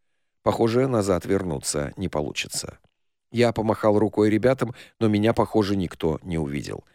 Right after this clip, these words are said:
Все смотрели в проём, но глаза их были направлены куда-то сквозь меня.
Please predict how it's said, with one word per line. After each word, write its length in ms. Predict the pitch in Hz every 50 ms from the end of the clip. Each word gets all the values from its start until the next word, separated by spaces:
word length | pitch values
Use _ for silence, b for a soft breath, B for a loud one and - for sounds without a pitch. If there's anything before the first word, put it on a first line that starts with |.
| _ _ _ _ _ _
Все 260 | - - 131 123 117
смотрели 480 | - - 113 110 - 110 113 110 107 104
в 100 | - -
проём, 440 | - 107 104 107 113 131 131 117
но 80 | 95 92
глаза 340 | 87 92 95 92 92 113 110
их 140 | 104 92 87
были 240 | 98 95 92 92
направлены 640 | 87 87 90 - - 82 90 82 85 82 82 80 76
куда-то 460 | - - 92 90 87 82 - 82 67 -
сквозь 480 | - - - - 67 69 64 - -
меня. 340 | - 82 80 73 62 50 -